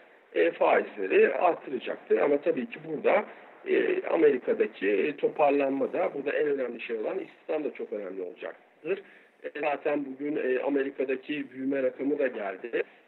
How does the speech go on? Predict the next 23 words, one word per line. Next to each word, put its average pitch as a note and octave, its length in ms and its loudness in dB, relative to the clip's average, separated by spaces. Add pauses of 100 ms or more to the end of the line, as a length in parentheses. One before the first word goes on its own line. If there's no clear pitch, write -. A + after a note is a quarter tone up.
(140)
E, A2 320 0
manşet, B2+ 560 0 (200)
e, A2+ 320 -4
büyüme B2+ 300 0
rakamı, A2 360 0
e, - 520 -2
yüzde C3 340 -6
altı B2 280 -2
buçuk - 220 -14
açıklandı. - 640 -8 (440)
E, A#2+ 80 -2
yalnız C#3 520 0 (100)
tabii C#3 220 -2
ki - 140 -12 (100)
burada, B2 380 0
e, - 360 -2
bunu C3+ 140 -4
da C#3 80 0
söylemek C#3+ 520 -2
lazım. A2 420 -2 (380)
E, B2 200 -6
bu D#3 80 -8
rakam, E3+ 440 0